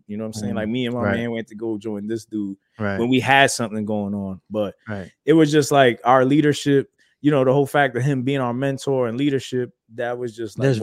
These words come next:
Speaker 2: value.
Speaker 1: important.
Speaker 2: There's
Speaker 1: Yeah.
Speaker 2: value there, you know
Speaker 1: And
Speaker 2: what
Speaker 1: the
Speaker 2: I'm saying?
Speaker 1: discipleship aspect, you know what I'm
Speaker 2: Right,
Speaker 1: saying? Like
Speaker 2: right.
Speaker 1: learning the word and some, and, and things like that.
Speaker 2: Absolutely. I get that. What year was that?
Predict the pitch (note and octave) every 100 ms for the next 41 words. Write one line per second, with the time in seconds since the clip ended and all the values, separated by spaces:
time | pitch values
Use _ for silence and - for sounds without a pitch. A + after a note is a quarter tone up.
0 | C#3 F#3+ C#3 A2+ F#2 _ A#2 A#2 A#2+ D#3
1 | D#3 A#2+ G2+ G2 G2 G2+ A2 A#2+ A2+ A#2+
2 | D3 D3+ D3+ C3+ - B2+ G#2+ A2 A2 -
3 | G2+ - _ G#2 G#2+ A2+ A2+ A#2 A2+ G2+
4 | G#2 G#2 A2 A2 G#2+ G#2 G#2+ G#2+ G#2 G2+
5 | F#2 G2+ F#2+ _ G2 F#2 - A2 A#2 G2+
6 | G2 A#2 A2+ F#2 F#2 - A2 G#2+ G2 -
7 | G2 - _ - C#3 D#3 D3 B2+ A2+ -